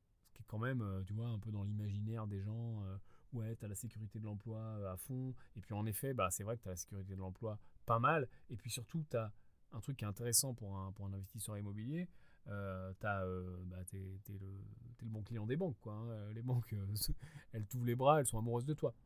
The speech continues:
Donc, ça, pour ça, tu vois, ça a été difficile, en-, entre guillemets, mais ça a été pas du tout difficile, finalement, parce que j'ai trouvé les leviers qui ont fait que, bah, euh, je me suis,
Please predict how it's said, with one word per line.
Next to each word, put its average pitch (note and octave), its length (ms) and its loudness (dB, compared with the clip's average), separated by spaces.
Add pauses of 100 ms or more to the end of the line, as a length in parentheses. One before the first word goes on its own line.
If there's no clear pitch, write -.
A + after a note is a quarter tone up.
(340)
Donc, A#2+ 140 -2 (920)
ça, F#3+ 400 12
pour B2 160 -2
ça, G3+ 300 8
tu D3 80 -6
vois, E3 320 6
ça A#2 120 0
a A#2 40 -2
été A2+ 120 -6
difficile, G#2+ 500 -2
en-, G#2+ 200 2 (220)
entre - 160 -6
guillemets, B2 440 6 (460)
mais C3 260 0 (600)
ça - 180 8
a B2+ 40 4
été B2+ 340 2 (260)
pas A3 120 8
du F#3+ 140 4
tout F#3 120 2
difficile, D#3 540 0
finalement, C#3+ 480 -2
parce A#2+ 200 -2
que D#3 100 0
j'ai C3 120 0
trouvé D#3 460 2 (640)
les F#3+ 360 6
leviers E3 760 4
qui - 140 -4
ont D#3 120 4
fait G#3+ 260 0
que, G#3 340 2 (320)
bah, A2 280 -8
euh, G2+ 460 -14
je G2+ 100 -2
me A#2+ 140 4
suis, G3 400 0